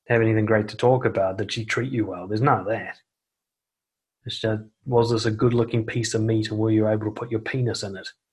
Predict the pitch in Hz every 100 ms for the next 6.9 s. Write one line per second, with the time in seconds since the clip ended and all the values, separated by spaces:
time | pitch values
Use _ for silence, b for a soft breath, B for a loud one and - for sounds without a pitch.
0 | _ 127 117 127 b b - 131 147 156
1 | 127 117 110 120 - 110 107 113 113 131
2 | 160 120 _ _ _ _ 123 131 139 120
3 | 110 127 117 110 - 156 165 - - -
4 | _ _ - - _ _ _ _ _ _
5 | _ b b b _ _ _ _ _ b
6 | b b 185 - 214 208 139 107